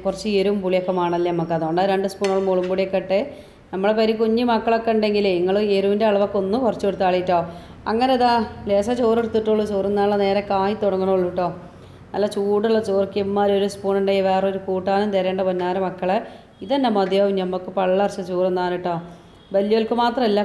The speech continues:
കുട്ടികൾക്കും ഇത് ഒരുപാട് തീർപ്പതിയാവും ട്ടോ. നിങ്ങളൊന്ന് ഉണ്ടാക്കി നോക്കി.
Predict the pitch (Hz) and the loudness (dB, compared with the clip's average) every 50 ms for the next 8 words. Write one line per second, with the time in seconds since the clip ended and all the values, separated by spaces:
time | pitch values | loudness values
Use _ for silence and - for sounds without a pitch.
0 | 208 - 180 165 - 202 196 196 202 202 214 196 170 202 196 190 185 180 190 190 | -2 -4 -8 -4 0 0 0 0 0 -2 -2 -2 0 0 0 0 0 2 2 2
1 | 196 208 208 214 190 170 - 196 180 180 190 185 185 180 180 180 175 170 165 190 | 2 2 0 -2 -2 -2 -2 -2 0 2 2 2 2 0 0 -2 -2 -2 -2 -2
2 | 190 190 196 196 190 185 190 196 190 196 220 202 190 180 180 - 202 | -2 0 0 -2 0 0 0 0 0 0 0 0 0 -2 -2 -4 -6